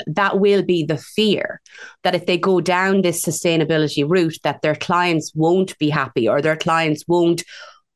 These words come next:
understand what they're trying to do. But it's great to hear from, you know, someone who organizes events on such a large scale that actually clients nowadays are willing to, to be agile and adapt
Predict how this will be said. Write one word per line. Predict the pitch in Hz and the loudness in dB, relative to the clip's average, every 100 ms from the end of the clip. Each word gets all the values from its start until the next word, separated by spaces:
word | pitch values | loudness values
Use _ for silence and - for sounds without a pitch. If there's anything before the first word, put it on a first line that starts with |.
| - | -2
understand | 220 208 196 190 - 196 185 185 170 | 2 2 0 -2 0 2 2 2 0
what | 170 165 | -2 -2
they're | 165 | -2
trying | 160 - 160 151 | -2 -2 0 0
to | 151 | -2
do. | 143 185 160 | -2 0 0
But | 135 156 - - - | 0 -2 -2 -14 -2
it's | 190 190 | -2 -2
great | - 214 220 202 | 0 2 2 0
to | |
hear | 185 208 196 175 | 0 4 4 2
from, | - 165 156 156 151 - - | 0 0 2 0 -2 -20 -4
you | 208 | 0
know, | 208 175 165 - - - 185 - - | 2 2 2 0 -6 -8 -8 -10 -12
someone | - 220 196 185 | -2 0 2 2
who | 175 185 | 2 2
organizes | 196 196 175 160 160 | 2 2 0 2 0
events | 151 170 170 170 | 0 0 0 0
on | 170 | 0
such | 170 - 220 208 | 0 0 0 0
a | 208 | 0
large | 175 170 170 170 - - | 2 2 0 -2 -6 -8
scale | - - 196 180 139 131 - - - _ - | -8 0 2 2 2 2 0 -6 -20 _ -2
that | 185 | 0
actually | 190 226 233 - 226 | 2 0 -4 -2 0
clients | 196 202 175 160 151 | 0 2 2 0 0
nowadays | 170 185 214 196 156 156 | 0 2 2 2 2 2
are | - 160 196 | 0 0 0
willing | 196 196 214 160 147 | 2 2 2 2 0
to, | - 165 - | 0 -2 -2
to | 196 180 | 0 0
be | 170 220 233 226 | 2 2 2 2
agile | 151 147 - 143 135 - | 0 0 0 0 0 0
and | 160 165 156 | 0 0 0
adapt | 151 156 147 139 - | 0 0 -2 -4 -14